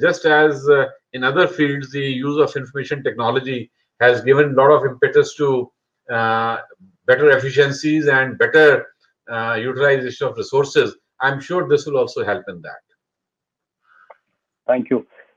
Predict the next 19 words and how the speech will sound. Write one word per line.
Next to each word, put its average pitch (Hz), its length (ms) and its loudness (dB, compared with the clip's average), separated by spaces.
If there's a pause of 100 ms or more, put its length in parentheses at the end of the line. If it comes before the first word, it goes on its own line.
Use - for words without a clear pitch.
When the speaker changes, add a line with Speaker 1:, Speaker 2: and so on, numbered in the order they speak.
(120)
Speaker 2:
So 214 180 2 (100)
while 147 360 2
talking 185 400 0
about 147 340 -4
technology, 131 720 -6 (220)
I 127 100 -4
can't 135 320 -4
miss 127 240 -6
out 135 220 0 (260)
all 131 180 2
my 139 160 -2 (140)
friends 127 320 -4
who 135 100 0
are 131 100 2
working 123 420 -2
in 131 280 -6 (540)
health 156 180 4 (140)
tech 135 240 0
field. 123 280 -2